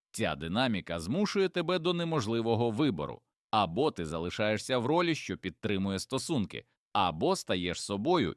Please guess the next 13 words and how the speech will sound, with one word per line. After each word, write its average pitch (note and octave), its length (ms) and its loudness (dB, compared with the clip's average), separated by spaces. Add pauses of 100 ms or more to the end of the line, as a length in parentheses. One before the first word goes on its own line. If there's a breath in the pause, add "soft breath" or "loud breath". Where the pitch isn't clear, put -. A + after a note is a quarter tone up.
і G3+ 160 2
ризикуєш D3 760 0
втратити F2+ 560 -2
зв'язок. E2+ 580 -6 (280)
Але G#2 400 2
зв'язок, F#2+ 560 -2
що - 160 -4
існує B2 440 0
лише A#2 360 0
за A2 140 0
умови A2+ 420 2
твого F#2 320 -2
самозречення, A#2 880 -2